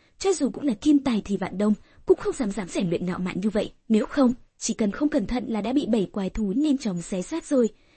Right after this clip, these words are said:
Nhưng mà La Phong dám, bởi vì hắn có tinh thần niệm lực. Một khi lúc tránh né sai lầm phải chịu nguy hiểm, thì La Phong có thể lập tức thông qua tinh thần niệm lực tạo ra lá chắn, hoặc là chỉ tăng thêm tác động lên huyết ảnh chiến đao một lực, đẩy vào không khí nào đó,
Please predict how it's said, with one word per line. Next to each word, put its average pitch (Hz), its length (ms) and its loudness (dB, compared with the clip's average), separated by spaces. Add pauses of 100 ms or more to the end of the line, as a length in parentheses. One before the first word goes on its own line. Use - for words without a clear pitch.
(420)
Nhưng 359 160 4
mà 277 120 2
La 240 160 0
Phong 269 140 2
dám, 196 300 -2 (460)
bởi 269 140 8
vì 214 260 2
hắn 190 220 -2
có 262 100 -2
tinh 294 180 2
thần 226 220 -2
niệm 185 200 -2
lực. 196 160 2 (540)
Một 285 140 4
khi 320 200 2
lúc 370 200 2
tránh 254 200 -2
né 240 160 2
sai 302 200 -4
lầm 247 160 0
phải 175 140 -6
chịu - 220 -2
nguy 302 220 -2
hiểm, 247 180 0 (280)
thì 294 100 2
La 262 180 2
Phong 285 240 0
có 370 120 -2
thể 339 120 0
lập 208 180 -2
tức 427 140 4 (140)
thông 320 160 0
qua 277 100 2
tinh 247 180 0
thần 180 300 -6
niệm 180 220 -2
lực 185 160 -2 (160)
tạo - 160 -8
ra 185 140 -6
lá 160 120 -6
chắn, 180 300 -6 (360)
hoặc 269 200 -4
là 247 160 2
chỉ 233 180 0
tăng 269 240 2
thêm 269 240 4
tác 359 220 -2
động 262 260 2
lên 240 140 6
huyết 349 180 4
ảnh 196 200 0
chiến 185 260 -4
đao 220 180 -2
một 196 160 -2
lực, 190 260 0 (200)
đẩy 247 160 0
vào 302 140 -4
không 247 160 -2
khí 220 160 -2
nào 240 160 2
đó, 185 300 -4